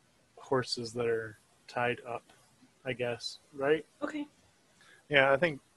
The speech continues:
Speaker 1: <clears throat> just some horses that are tied up to talk to without people around.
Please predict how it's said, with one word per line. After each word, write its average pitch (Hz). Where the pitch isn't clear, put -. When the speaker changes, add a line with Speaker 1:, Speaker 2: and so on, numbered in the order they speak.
Speaker 1:
<clears throat> 180
just -
some 135
horses 131
that 123
are 120
tied 123
up 127
to 131
talk 131
to 123
without 123
people 131
around. 131